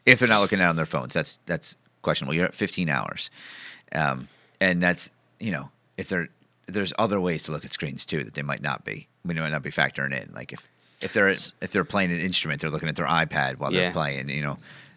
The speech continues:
Speaker 1: if they're playing video games, that's another three, four hours for some of these kids. So you're looking at sixteen hours a day. Like whether,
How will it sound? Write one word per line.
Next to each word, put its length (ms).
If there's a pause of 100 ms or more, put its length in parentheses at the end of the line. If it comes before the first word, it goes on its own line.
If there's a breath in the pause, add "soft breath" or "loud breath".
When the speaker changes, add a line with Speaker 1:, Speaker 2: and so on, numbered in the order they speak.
Speaker 1:
if 100
they're 140
playing 200
video 280
games, 240
that's 140
another 200
three, 360
four 200
hours 380
for 100
some 140
of 60
these 100
kids. 260
So 200 (280)
you're 100
looking 140
at 80
sixteen 380
hours 200
a 40
day. 140
Like 160 (300 loud breath)
whether, 200